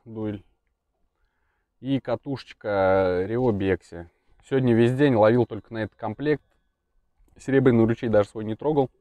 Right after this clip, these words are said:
Ловил чисто на него. Ну, мне понравилось.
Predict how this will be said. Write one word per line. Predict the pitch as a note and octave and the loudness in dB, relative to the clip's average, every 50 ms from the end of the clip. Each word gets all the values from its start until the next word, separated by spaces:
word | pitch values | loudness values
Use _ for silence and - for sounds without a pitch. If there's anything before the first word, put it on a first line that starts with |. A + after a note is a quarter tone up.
| _ _ _ _ _ _ _ _ _ _ _ _ _ _ _ _ _ _ | _ _ _ _ _ _ _ _ _ _ _ _ _ _ _ _ _ _
Ловил | - G2+ A2+ B2+ C3 A#2+ | -6 -4 -2 -2 -2 -2
чисто | - B2 A2+ - - A#2 | -4 -10 -18 -16 -14 -12
на | A2 | -10
него. | G#2+ G#2 F#2+ F2 F2 E2 E2 _ _ _ _ _ _ _ _ _ _ _ _ _ _ _ _ _ _ _ _ _ _ _ _ | -8 -6 -6 -4 -6 -6 -8 _ _ _ _ _ _ _ _ _ _ _ _ _ _ _ _ _ _ _ _ _ _ _ _
Ну, | B2+ C3+ | -2 0
мне | E3 E3+ - | 2 2 2
понравилось. | - C3+ B2+ C3 C3 B2 G#2+ F#2+ F2+ - | 0 0 0 2 4 4 4 2 0 -4